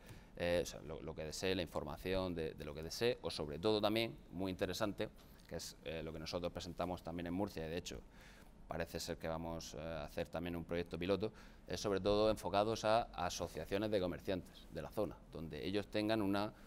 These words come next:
una, un espacio publicitario para ellos, donde colgar sus ofertas, donde gestionarlo, y que usted, o sea, una persona cualquiera está en la calle y dice, "Oye, pues necesito esto",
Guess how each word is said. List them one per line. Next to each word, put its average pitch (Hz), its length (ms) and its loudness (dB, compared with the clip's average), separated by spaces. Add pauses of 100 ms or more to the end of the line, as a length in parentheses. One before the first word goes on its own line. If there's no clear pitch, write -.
(240)
una, 101 300 4
un 101 140 2
espacio 107 440 4
publicitario 107 680 4
para 90 300 2
ellos, 104 200 4
donde 90 220 0
colgar 76 220 -2
sus 95 200 -4
ofertas, 110 440 0
donde 92 200 -2
gestionarlo, 101 580 -2 (320)
y 78 80 -12
que 78 240 -8 (420)
usted, 92 440 2
o 85 40 -8
sea, 92 240 2
una 85 200 0
persona 101 380 0
cualquiera 92 520 2
está 92 300 -2
en 87 60 -2
la 92 100 0
calle 107 220 6
y 117 40 0
dice, 95 160 -4
"Oye, 101 160 2
pues 76 300 -6
necesito 113 480 2
esto", - 240 0